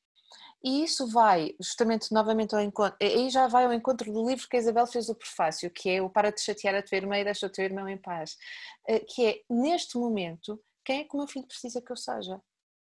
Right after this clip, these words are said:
Uma pessoa que dá, não é, bate mãos e diz, "Vamos embora, vamos, temos que sair de casa que já estamos super atrasados", e acelera, ou uma pessoa que se baixa um bocadinho e diz,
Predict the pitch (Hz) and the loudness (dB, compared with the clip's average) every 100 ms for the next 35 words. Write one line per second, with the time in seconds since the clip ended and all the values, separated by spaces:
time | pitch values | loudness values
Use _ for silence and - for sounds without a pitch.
0 | _ 226 247 - 269 247 233 233 202 - | _ -2 0 2 2 2 4 6 6 4
1 | - - _ _ _ _ _ 214 208 214 | -2 -6 _ _ _ _ _ 0 2 2
2 | 190 202 208 220 220 220 226 220 208 220 | -2 2 8 8 6 4 4 4 2 0
3 | 208 185 269 240 220 226 185 180 208 - | 0 2 2 4 6 6 6 2 -4 -2
4 | 226 202 - 214 254 226 - - 220 - | -2 -2 -4 -4 -2 -2 -4 -2 -2 4
5 | 214 196 185 202 190 202 190 - 208 196 | 4 4 0 -2 -2 -4 -4 -6 -2 2
6 | 180 196 202 185 170 196 180 - 190 165 | 2 0 4 4 4 2 0 0 0 4
7 | 190 339 - _ _ _ - - 226 240 | 4 2 -2 _ _ _ 0 6 8 8
8 | 320 - _ 220 226 - 247 220 214 - | 4 -6 _ -2 0 0 2 2 0 -6
9 | - 214 202 175 170 165 160 175 180 - | -4 0 0 0 -2 -8 0 2 2 -2
10 | 196 190 190 214 233 220 202 - - | -6 -4 -4 -2 -4 -4 -4 -4 -8